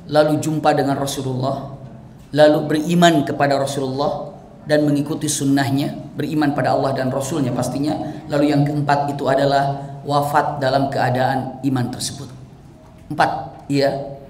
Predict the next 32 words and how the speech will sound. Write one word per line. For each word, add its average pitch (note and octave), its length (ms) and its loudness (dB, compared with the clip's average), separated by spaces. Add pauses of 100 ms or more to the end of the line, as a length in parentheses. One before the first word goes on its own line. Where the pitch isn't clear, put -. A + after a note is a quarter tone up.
(160)
Jadi D#3 320 2
kalau G3+ 240 4
satu G3 320 0
saja F3+ 240 2
hilang, C#3 640 0 (240)
itu D#3 240 -6
tidak C#3+ 240 -2
dikategorikan C3+ 560 -2
sahabat. - 400 -8 (560)
Satu D#3 400 2
harus E3 320 2
hidup F3+ 160 0
di E3+ 80 0
zaman D#3 640 2 (160)
Rasul, - 320 -8 (640)
harus G3 240 2
jumpa A#3 320 8
dengan D3+ 240 2
Rasul, G#2+ 320 -4 (640)
dan E3 160 0
harus - 160 -2
beriman, A#3 640 6 (320)
iya, D3+ 400 2
dan D#3 80 6
wafat E3 400 4
dalam C3+ 240 0
keadaan B2 480 0
iman. B2 160 -4 (560)
Itu D#3 240 -4
adalah B2+ 640 0 (320)
sahabat - 640 2
Rasul. - 240 -6